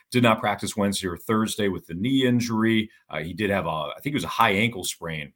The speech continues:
right, John, that, that, that kept him out for a week or so, but he came back last week and scored a, a pivotal touchdown in that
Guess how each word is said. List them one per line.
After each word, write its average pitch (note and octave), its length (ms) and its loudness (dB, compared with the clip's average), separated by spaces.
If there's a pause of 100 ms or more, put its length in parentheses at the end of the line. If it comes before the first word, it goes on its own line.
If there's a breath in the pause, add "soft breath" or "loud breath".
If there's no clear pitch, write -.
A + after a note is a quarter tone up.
right, F#2+ 200 -6
John, G2+ 340 -2
that, F#2 160 -8
that, F2+ 220 -6
that E2+ 140 -8
kept - 200 -8
him F#2+ 80 -4
out F#2+ 240 0
for F#2+ 540 0 (100)
a F2 80 -12
week G2 240 -8
or F#2 60 -12
so, G2+ 320 0
but F#2+ 120 -6
he G2 80 -12
came F#2+ 200 -6
back F2+ 180 -4
last F2+ 300 -4
week E2+ 120 -12
and E2 80 -12
scored F#2 260 -6
a, E2+ 180 -6
a E2 40 -10
pivotal - 360 -10
touchdown G2 420 -2
in F2+ 80 -6
that E2 200 -4